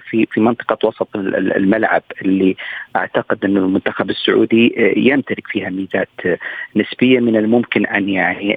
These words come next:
آه، تخلق له نوع من التوازن، وربما في بعض الأحيان تخلق له نوع من ال-، من الأفضلية. لكن بالمجمل المباراة يعني، آه، بكل تأكيد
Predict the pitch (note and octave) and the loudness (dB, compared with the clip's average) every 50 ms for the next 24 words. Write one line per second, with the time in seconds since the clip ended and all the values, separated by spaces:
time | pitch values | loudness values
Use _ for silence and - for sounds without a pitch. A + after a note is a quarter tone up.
0 | - G2 G2 - F#2 F2 - - - - - _ _ _ - - - - - A#2+ | 0 0 2 2 0 0 -2 -4 -16 -20 -20 _ _ _ -4 -4 -4 0 0 0
1 | A2 - - - A2+ - - - A#2 A2 - G#2 G#2 A2 A#2 G2+ G2 G#2+ G#2+ G#2 | 0 0 -2 -4 -4 -4 0 -2 -2 0 0 0 2 2 2 2 2 2 2 2
2 | - - - G#2 G#2 A2+ A#2 A#2 A#2 B2 A#2+ A#2+ A#2+ A#2+ A2 G#2+ G#2 G2+ G2 G2 | 0 0 2 2 4 4 2 2 2 2 2 4 4 4 4 4 2 2 2 4
3 | G2 G2 F#2+ F#2+ G2 - - - - B2 B2 A2+ A#2 A2 A2 G#2 - - G2+ G#2+ | 4 2 2 2 0 -2 -2 -2 -2 -2 0 0 -2 0 0 -2 -2 -2 -2 0
4 | F#2+ G2+ G#2 G#2+ G#2+ G#2 - A2 G#2+ G2+ - - - - A2 A2 - A2 A2 A2+ | 0 0 0 -2 -2 -2 -2 -2 -2 -4 -4 -6 -6 -6 -8 -4 -2 -2 0 2
5 | A2 G#2+ - - - - - - _ - - G#2+ G#2+ A2+ B2 C3 B2+ A#2 - F#2 | 0 0 -2 -6 -12 -14 -16 -18 _ -8 -2 2 2 4 4 4 2 2 0 -2
6 | G2 G2 F#2 F#2+ - F#2 F#2 - G#2 G#2+ G2 G2 G2 G2 G2 - - G2 G2 F#2 | -4 -6 -4 -4 -4 -4 -6 -6 -4 -4 -4 -2 -2 -2 -4 -4 -4 -4 -4 -2
7 | F#2+ F#2 F#2 F#2 F#2 F#2 G#2+ A2 G#2+ - - A2 G#2 - - - B2+ B2+ B2+ C3+ | -2 0 0 2 2 2 2 0 0 -2 -4 -4 -4 -4 -4 -2 -2 0 2 2
8 | C#3+ C3+ C3 C#3 D3+ D#3 D#3 - - - - - _ - - G#2+ A2 G#2+ G#2+ G#2 | 2 2 2 0 0 0 -2 -4 -10 -16 -16 -16 _ -6 -4 -2 0 0 0 2
9 | G#2+ A2 G#2+ A2 A2+ G#2+ F#2+ F#2+ F#2 F2 F2+ F2+ F#2 F#2 F#2 - - G2 F#2+ F2+ | 2 2 2 2 0 0 -2 -2 -2 -2 -2 -2 -2 -2 -2 -2 -2 0 2 2
10 | F2+ - - - - - - - - C3 A#2 - - G2+ G2 - - G#2+ G2 E2+ | 2 2 0 -2 -4 -8 -10 -4 -2 -2 -2 0 -2 -4 -4 -2 -2 -2 -2 0